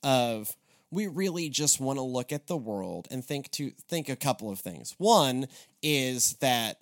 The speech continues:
uh, we sit at the apex of history. That we, that it's, it cannot get any worse than it's getting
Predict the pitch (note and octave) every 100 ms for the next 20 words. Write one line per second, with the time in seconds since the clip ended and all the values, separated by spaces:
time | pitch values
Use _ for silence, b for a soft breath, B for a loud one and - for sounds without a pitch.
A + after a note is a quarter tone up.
0 | _ B2+ A#2 A2 - C3+ D3+ - D#3+ C#3
1 | B2+ A2+ B2 A2 - G#2+ G2 - - _
2 | _ _ _ _ D#3+ C3+ A#2+ D#3 A#3+ C3+
3 | G2 - - _ _ b b F3+ D#3+ C#3+
4 | - - _ _ F3 - G3+ G3+ G3 D3
5 | E3+ D3+ C3+ - _ - D#3 D#3 C#3 C3
6 | C#3 - - - - - b b - C#3+
7 | C#3 - - C#3 B2 G#2+ F#2+